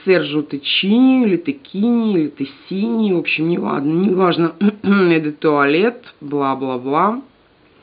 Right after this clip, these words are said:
Вот такая коробочка с перечислением всех ингредиентов.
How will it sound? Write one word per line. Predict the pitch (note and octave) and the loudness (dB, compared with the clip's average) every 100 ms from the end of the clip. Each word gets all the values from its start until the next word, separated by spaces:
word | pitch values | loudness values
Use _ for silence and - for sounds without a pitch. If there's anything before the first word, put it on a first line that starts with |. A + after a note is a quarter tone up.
| - - - - - - | -20 -20 -20 -20 -16 -8
Вот | E3 A3 F3+ | 0 0 0
такая | C#3+ C#3+ C3 | -4 -4 -4
коробочка | - C#3+ C#3+ D3 E3+ - - G#3+ A#3+ - _ _ _ _ _ _ _ _ _ | -4 -4 -2 -2 -4 -8 -10 -12 -12 -18 _ _ _ _ _ _ _ _ _
с | _ | _
перечислением | E3+ E3 - D3 E3+ E3 D3 C3+ | -4 -4 -10 -8 -4 -2 -2 -6
всех | - C#3 - | -8 -12 -10
ингредиентов. | C3 B2+ B2 A#2+ B2 B2 A#2 B2 D#3 | -14 -14 -14 -14 -10 -10 -10 -12 -16